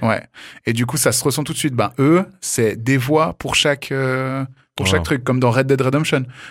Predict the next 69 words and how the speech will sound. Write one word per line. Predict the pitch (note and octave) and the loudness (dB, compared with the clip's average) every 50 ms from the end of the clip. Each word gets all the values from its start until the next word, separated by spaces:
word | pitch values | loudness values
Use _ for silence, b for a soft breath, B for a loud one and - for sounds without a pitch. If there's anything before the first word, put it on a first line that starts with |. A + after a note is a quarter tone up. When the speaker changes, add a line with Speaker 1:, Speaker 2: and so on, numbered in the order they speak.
| B B | B B
Speaker 1:
Red | - B2+ | 0 2
Dead | B2+ B2+ C3 | 2 2 4
Redemption, | C#3 B2+ C3 C3+ C3 A#2+ F3 | 4 4 4 4 4 2 2
il | E3+ | 2
n'y | C3+ | 2
a | A2 | 2
pas | A#2 C#3 B2 | 2 0 0
deux | B2 C3 C#3+ | 2 0 0
P | C3 D#3 | 2 2
N | C#3+ C3+ | 0 0
J | C3+ C3 D3 | 0 -2 -4
qui | - - | -4 -2
ont | C3+ | -2
le, | C3 C3 B2+ C3 C3 | -2 0 -2 -2 -2
la | B2+ B2 | -2 -2
même | B2 C3+ C#3 | 0 -2 -2
voix. | C#3 B2+ A#2 A#2+ B2+ - _ _ _ - | -2 -4 -6 -8 -10 -18 _ _ _ -8
Speaker 2:
Mhm. | - G2 F2 G2 F#2 - _ _ _ _ _ _ _ _ _ _ _ _ _ - - | -8 -6 -4 -6 -6 -8 _ _ _ _ _ _ _ _ _ _ _ _ _ -12 -8
Speaker 1:
Ça, | - C3+ | -4 -4
c'est | A#2 A#2 | -2 -2
des | A2 A2+ | -2 -2
centaines | A2 - C#3 B2+ B2 C3 B2+ | -2 0 0 0 0 0 2
d'acteurs, | B2 B2 A#2+ - C#3 C3+ B2+ A#2 | 2 0 0 0 0 0 0 0
euh, | A2 G#2+ G#2+ G#2+ | 0 -2 -2 -4
qui | - A#2 | -6 -8
sont, | A#2 - A2+ A2 A2 G#2+ G#2+ A2 | -8 -6 -6 -4 -4 -4 -6 -8
qui | - - A#2+ | -8 -10 -10
sont | - - A2+ | -8 -6 -6
castés, | A2 - C3+ - - - | -6 -6 -6 -6 -6 -6
tu | - - | -4 -2
vois. | B2 A2+ | -2 0
Speaker 2:
Mhm, | G#2+ G2+ | 0 0
mhm. | G#2+ G2 - G2 G2 G2 G#2 G2 - - | -2 -2 -2 -2 -4 -2 -4 -4 0 0
Speaker 1:
Euh, | A2 A2+ A#2 A#2 - - | 2 2 2 0 0 0
et | B2+ A#2+ | 0 0
juste | A2+ C3 E3 - - | 0 0 0 0 0
avant | D3+ D3 D3+ | 0 0 -2
de | C#3+ | -2
terminer, | - D3 B2+ C3+ C3+ C3 C3+ D3+ F3 - | -2 -2 0 0 0 0 0 -2 -2 -2
je | B2+ A#2+ | -2 -2
voulais | B2 A#2 | 0 0
juste | A2 C3+ C3+ - | 0 -2 -4 -4
faire | - D#3 C3 | -4 -4 -4
deux, | B2 C3+ | -2 -4
trois, | C3 - - C3+ B2+ | -4 -2 0 2 4
euh, | A#2+ A2+ A2+ | 4 4 2
big | A2+ A#2+ C#3+ B2+ C3+ | 0 -2 -2 0 2
up. | D3+ D#3+ - - - _ - | 2 0 0 -6 -12 _ 0
Euh, | A#2+ A2+ A2 A2 G#2+ G#2+ G#2+ G#2 G2+ - - - | 2 2 4 4 2 2 2 0 -2 -4 -4 -2
euh, | A2+ G#2+ G#2+ A2 A2+ | -2 0 0 0 0
je | A2 A2+ A2+ | 0 0 0
vais | A2+ A#2 A2+ A2+ A2 | 2 2 2 2 2
noter, | A2+ A#2+ A#2+ B2 B2 C3 B2 A#2+ - | 2 0 0 0 0 0 -2 0 0
euh, | B2 A#2 A2 G#2+ - - | 0 0 0 -2 -2 -2
Age | C#3 C3+ C3+ | -2 -2 -2
of | C3+ A#2+ B2+ | -2 -2 0
Empires | C3+ B2+ B2 C3 C3 B2 A#2+ | 0 0 0 0 0 0 0
deux, | A#2+ B2+ C3 C#3 C#3 - - - | 0 0 -2 -2 -4 -8 -8 -6
un | A2+ A2+ | -4 -2
des | A2 A2 A2 | 0 0 0
jeux | A2 B2 | 0 0
que | B2+ A#2+ | 0 0
j'ai | A#2+ A2 | -2 -2
le | G#2+ | -2
plus | - B2+ - | -4 -8 -8
poncé | - - B2+ B2 - B2 | -6 -4 -4 -4 -2 -2
dans | A#2 A2+ | -2 -2
ma | A2 A2 | 0 -2
vie | A2 A2+ C3 C3+ | -2 -4 -4 -6